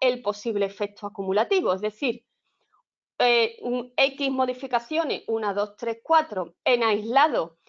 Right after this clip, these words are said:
puede que no cumpla con ninguno de los criterios, mm, para ser considerada como modificación, eh, sustancial, pero la suma de todos ellos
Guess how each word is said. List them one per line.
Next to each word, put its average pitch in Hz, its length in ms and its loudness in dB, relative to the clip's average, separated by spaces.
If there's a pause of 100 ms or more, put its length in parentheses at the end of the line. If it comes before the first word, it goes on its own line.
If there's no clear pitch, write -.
(300)
puede 302 520 2
que 254 160 4
no 247 380 2
cumpla 311 680 -2
con 247 240 2
ninguno 214 480 0
de 262 120 0
los 262 140 -2
criterios, 262 800 0 (200)
mm, 190 240 -6
para 180 240 2
ser 196 180 -10
considerada 240 760 0
como 254 280 2
modificación, 240 840 -2 (300)
eh, 254 120 2
sustancial, 277 600 0 (600)
pero 277 540 6
la 233 340 6
suma 294 480 -2
de 285 100 -2
todos 311 320 -2
ellos 359 300 0